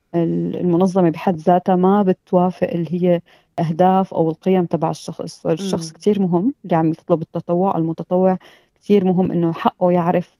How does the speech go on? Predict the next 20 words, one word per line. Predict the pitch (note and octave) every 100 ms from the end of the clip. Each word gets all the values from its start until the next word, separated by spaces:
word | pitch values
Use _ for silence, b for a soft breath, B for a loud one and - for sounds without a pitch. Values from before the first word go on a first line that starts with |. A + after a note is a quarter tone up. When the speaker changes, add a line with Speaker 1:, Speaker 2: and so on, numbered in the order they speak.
| _
Speaker 1:
أهداف | E3+ F3+ D#3+ D#3+ E3+ E3
المنظمة | E3+ E3+ E3+ E3 E3
اللي | D#3+
عم | D3+ D#3
يتعامل | E3 D#3+ D#3+ D#3+
معها. | D#3 E3 B3+ _
Speaker 2:
مهم. | F#3 F#3 F#3+ F#3+ - _ _ _ _
Speaker 1:
كمان | G#3 G#3 A#3+ B3+
من | B3
ال-، | A#3+ A3+ A3 -
آه، | F#3+ F#3 F#3
من | F#3
الحقوق | F#3 F#3 - - G#3+ -
أيضًا | G3 G3 F#3+
لل-، | F#3 F3+ F3 F3 F3 F3+ F#3 -
آه، | F3 F3+
للمتطوع | F3 F3 F3 F#3 F#3 F3+ F3+
والحقوق | F3 - -
كتير | - - F#3+
مهمة | F3+ F3+ F3+ G3